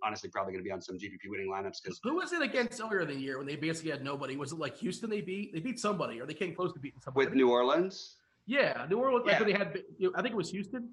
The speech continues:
Speaker 2: I don't know. Maybe I'm wrong.
Speaker 1: But ev-, everybody's had this happen. Memphis did it last year when they were, like, down, I think it was, like, their top five guys, and then they had, like, eight guys playing, and they won.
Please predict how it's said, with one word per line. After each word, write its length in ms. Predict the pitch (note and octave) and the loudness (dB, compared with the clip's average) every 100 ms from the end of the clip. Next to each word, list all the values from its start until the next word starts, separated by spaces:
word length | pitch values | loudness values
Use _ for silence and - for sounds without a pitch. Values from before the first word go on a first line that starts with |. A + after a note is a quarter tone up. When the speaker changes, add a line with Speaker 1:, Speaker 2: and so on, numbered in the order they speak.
| F3 | -6
Speaker 2:
I 60 | |
don't 140 | E3 C#3 | -4 -4
know. 100 | C3 | -4
Maybe 180 | D#3+ | -4
I'm 100 | D3+ | -4
wrong. 80 | C#3+ | 0
Speaker 1:
But 100 | D#3+ | 2
ev-, 140 | F3+ G#3 | 4 4
everybody's 460 | G3 B3 G3+ D3 | 4 4 6 4
had 140 | B2 A2 | 4 2
this 100 | G2+ | 2
happen. 280 | - A#2 A#2+ | 2 4 4
Memphis 380 | F#3 G3+ G3 | 4 2 0
did 120 | - C3+ | 2 2
it 80 | |
last 340 | A2+ A#2 D#3 - | 4 4 2 0
year 100 | A2+ | 0
when 160 | G#2 | 0
they 80 | G#2 | 0
were, 140 | G#2 G2+ | 0 0
like, 200 | G#2 - | -2 0
down, 440 | A2+ A2+ G#2 G2 | 2 4 2 -4
I 60 | G#2 | -2
think 120 | D3 | 0
it 40 | F3 | 2
was, 100 | A2+ | 2
like, 100 | G#2+ | 0
their 120 | F#2+ | -2
top 320 | - C3 - | 0 0 2
five 300 | A#2+ A#2 F#2+ | 2 2 2
guys, 360 | G#2+ A2 F2 F2+ | 2 4 2 -2
and 100 | F#2 | -4
then 120 | G2 | -2
they 100 | G2 | 0
had, 140 | G#2 | 0
like, 140 | G2 - | -2 -6
eight 180 | G#2+ G#2 | -6 -4
guys 220 | G2+ F#2 | -4 -4
playing, 340 | - G2 F2 | -6 -4 -4
and 100 | E2+ | -6
they 60 | F2 | -6
won. 240 | F2+ E2 | -6 -8